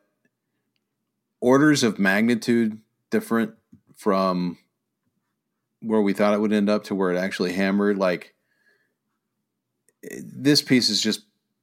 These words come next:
this is, like, again, your,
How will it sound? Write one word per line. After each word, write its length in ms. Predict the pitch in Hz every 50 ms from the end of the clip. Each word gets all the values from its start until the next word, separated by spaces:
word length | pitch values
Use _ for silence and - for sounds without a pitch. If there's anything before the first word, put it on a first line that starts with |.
| _ _ _ _ _ _ _ _ _ _ _ _ _ _ _ _ _
this 1400 | - - - - - - - - _ _ _ _ _ _ _ _ _ _ _ _ _ _ _ - - 104 -
is, 120 | 120 104 98
like, 140 | 107 98 101
again, 460 | 101 95 101 95 92 85 85 80 -
your, 340 | 90 90 90 90 87 85 -